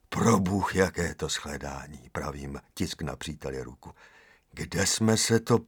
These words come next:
po letech shledali?" "V kriminále,"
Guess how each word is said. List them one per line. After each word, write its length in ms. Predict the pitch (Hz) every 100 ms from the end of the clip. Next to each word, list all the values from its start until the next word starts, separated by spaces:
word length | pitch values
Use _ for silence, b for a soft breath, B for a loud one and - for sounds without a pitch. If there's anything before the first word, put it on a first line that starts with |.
| -
po 160 | -
letech 580 | 101 101 - 101 - -
shledali?" 880 | - - - 85 76 76 85 90 85 - b b b _ _ _ _ _ _ _ _ _
"V 120 | -
kriminále," 1040 | - 95 80 80 71 65 67 67 65 67